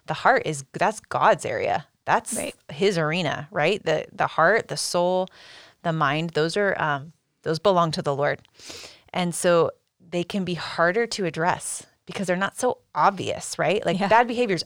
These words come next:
Speaker 1: obvious. It's like, "Okay, let's deal with the bad behavior." But why? Why was that bad behavior?
Speaker 2: Mm-hmm. What was the motivation?
Speaker 1: Yes. And then, like, "Okay, now get to the root." And then how do we address that? Obviously in an age appropriate way. So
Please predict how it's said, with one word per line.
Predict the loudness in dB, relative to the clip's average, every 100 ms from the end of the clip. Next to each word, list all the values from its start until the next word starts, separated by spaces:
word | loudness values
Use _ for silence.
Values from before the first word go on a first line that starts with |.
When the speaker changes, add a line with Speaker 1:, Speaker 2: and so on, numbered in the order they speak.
| 2
Speaker 1:
obvious. | 2 4 -2 -2 -6
It's | -6 -4
like, | -2
"Okay, | 0 0
let's | 0 0
deal | 0
with | 0
the |
bad | 0 0
behavior." | -2 -4 -4 -8 -20 -20 _
But | 0 0
why? | -4 2 4 4 0 -8 _ _ _
Why | _ -4 2 4 4
was | 2 0
that | 0
bad | 0 -6
behavior? | -4 -6 -4 -2 -2 -2
Speaker 2:
Mm-hmm. | -2 -4 _ -8
What | -4
was | -2 -2
the |
motivation? | -2 -2 -2 2
Speaker 1:
Yes. | 4 4 0 -4 -8 -10 _
And | -4 -2 0
then, | 0 0
like, | -2 -4 -8
"Okay, | -4 -2 0
now | -2
get | -2 -4
to | -2
the | -2
root." | 0 0 0
And | -2 -4
then |
how | -4 0 0
do | -2
we | -4 -6
address | -6 -8 -4
that? | -4 -4 -12 _ _
Obviously | -4 -4 -4 -4 -6
in | -6
an | -8
age | -8 -10
appropriate | -6 -6 -4 -4
way. | -2 -4
So | -2 -4